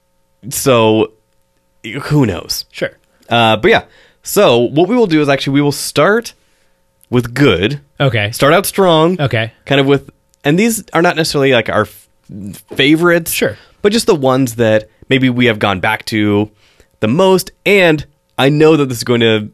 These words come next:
Speaker 1: bother a lot of people. When Jed and I each kinda just, we're like, "All right, let me just pull up some heist movies." There are so <laughs> many heist movies. I know we're not gonna talk about
Speaker 2: Yeah,
Speaker 1: some.
Speaker 2: we're gonna
Speaker 1: We might leave out your favorite, but that is okay.
Speaker 2: <laughs>
Speaker 1: It's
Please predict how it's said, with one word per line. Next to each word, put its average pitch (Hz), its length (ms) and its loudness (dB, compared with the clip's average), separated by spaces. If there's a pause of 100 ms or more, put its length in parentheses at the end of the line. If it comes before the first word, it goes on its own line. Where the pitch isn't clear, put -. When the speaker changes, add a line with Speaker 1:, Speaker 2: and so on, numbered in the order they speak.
Speaker 1:
bother 107 340 0
a 107 40 2
lot 104 140 2
of 110 60 -4
people. 117 440 -2 (600)
When 170 340 2 (100)
Jed 180 200 2
and 240 80 -2
I 180 200 0
each 151 300 -2
kinda 127 200 0
just, 120 300 -4
we're 180 80 -2
like, 180 160 0
"All 226 80 2
right, 180 100 2
let 165 80 0
me 165 60 0
just 156 160 -4
pull 143 160 0
up 123 80 0
some 107 140 -8
heist 101 280 -4
movies." 87 380 -6 (580)
There 170 200 2
are 220 100 4
so 180 320 2
<laughs> - 0 -
many - 240 0
heist 180 480 -2
movies. 123 400 0 (440)
I 156 120 2
know 170 240 2
we're 151 180 2
not 135 140 0
gonna 135 160 -2
talk 120 260 -2
about 107 400 0 (160)
Speaker 2:
Yeah, 110 240 -2
Speaker 1:
some. 85 320 -4
Speaker 2:
we're 139 140 -2
gonna 123 120 -10 (340)
Speaker 1:
We 135 120 4
might 156 180 4
leave 156 180 2
out 175 180 2
your 175 100 0
favorite, 123 580 -2 (840)
but 160 140 -4
that 147 160 2
is 147 120 2
okay. 139 520 2
Speaker 2:
<laughs> - 20 -6
Speaker 1:
It's 190 560 2